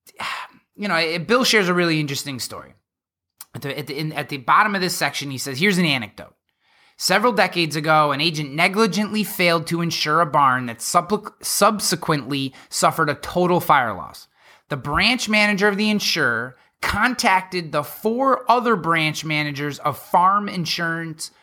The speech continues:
of farm insurers the agent represented." So basically called his competition. "They each agreed to pay one-fifth of the loss so their agent wouldn't be embarrassed in his small community." And then he asked the question, "How likely is this to occur today?"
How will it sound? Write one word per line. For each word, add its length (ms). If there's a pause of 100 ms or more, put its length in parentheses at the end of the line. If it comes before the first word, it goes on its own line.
(100)
of 120
farm 460
insurers 960 (280)
the 200
agent 300
represented." 500
So 80
basically 300
called 260
his 100
competition. 640 (480)
"They 300
each 300
agreed 320
to 40
pay 260
one-fifth 600
of 80
the 60
loss 480 (120)
so 160
their 220
agent 420
wouldn't 300
be 180
embarrassed 680
in 100
his 160
small 420
community." 640 (160)
And 120
then 100
he 120
asked 220
the 60
question, 340
"How 240
likely 420
is 140
this 200
to 140
occur 280
today?" 500